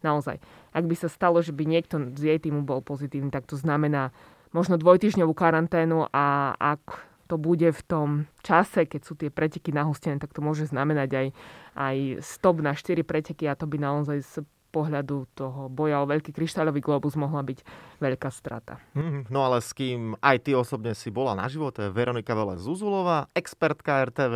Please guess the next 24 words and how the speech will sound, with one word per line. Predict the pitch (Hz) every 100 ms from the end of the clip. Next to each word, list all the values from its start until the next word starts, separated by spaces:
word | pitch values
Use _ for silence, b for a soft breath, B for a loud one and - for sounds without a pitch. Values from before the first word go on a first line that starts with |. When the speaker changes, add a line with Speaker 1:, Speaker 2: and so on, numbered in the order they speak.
| 120
Speaker 2:
S. | 110 - B B B B
Aký | 143
máš | 220 202 -
aj | 156
z | - 139
nej, | 131 175 180
eh, | 143 117 110 113 110 107 104 104
takú | - 120 -
tú |
emóciu? | - 147 170 165 160 160 170 147
Na | 165
nej | 196 143
je | 156
vidno, | 123 117 175 147
aj | 123 123
z |
hlasu | 110 143
počuť, | 101 - 101 -
keď | - 190
aj | 143
komentuje, | 123 143 139 139
že | 110
naozaj | 107 107 104
ju | 101 101